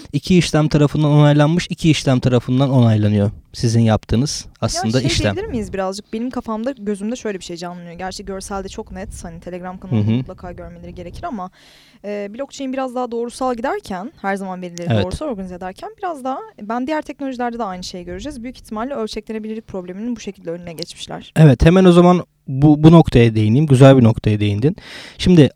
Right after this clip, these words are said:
Speaker 1: iota'yı blockchain'den daha güvenli hale getiriyor aslına baktığında.
Speaker 2: Hı hı.
Speaker 1: Ee, ve şu avantajı sağlıyor. Mesela miner'dan bahsetmedim. Dikkat etmişsindir. Blockchain'de ne yapıyorduk biz? Bir işte blok ekleyebilmek için miner'lar vardı ve blok ekliyorlardı.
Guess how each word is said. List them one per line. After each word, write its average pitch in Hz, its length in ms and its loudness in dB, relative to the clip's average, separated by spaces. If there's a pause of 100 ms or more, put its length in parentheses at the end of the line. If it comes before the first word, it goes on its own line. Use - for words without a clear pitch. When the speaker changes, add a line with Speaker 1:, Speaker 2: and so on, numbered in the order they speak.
Speaker 1:
iota'yı 165 640 10
blockchain'den 160 600 6
daha 147 180 8
güvenli 131 380 8
hale 113 280 4
getiriyor 101 320 -6
aslına - 280 -8
baktığında. - 440 -10
Speaker 2:
Hı - 40 -12
hı. - 40 -16 (540)
Speaker 1:
Ee, 120 320 8 (380)
ve 185 220 8
şu - 200 4
avantajı 117 440 6
sağlıyor. 101 520 2 (140)
Mesela 151 400 4
miner'dan 156 580 8
bahsetmedim. 135 520 4 (300)
Dikkat 120 220 2
etmişsindir. - 580 -4 (100)
Blockchain'de 147 560 8
ne 156 40 8
yapıyorduk 156 480 6
biz? - 300 -4 (300)
Bir 127 340 2
işte 127 320 0
blok 135 240 6
ekleyebilmek 120 600 2
için - 200 -2
miner'lar 123 580 4
vardı 127 360 -2
ve 170 100 4
blok 139 220 6
ekliyorlardı. - 720 -4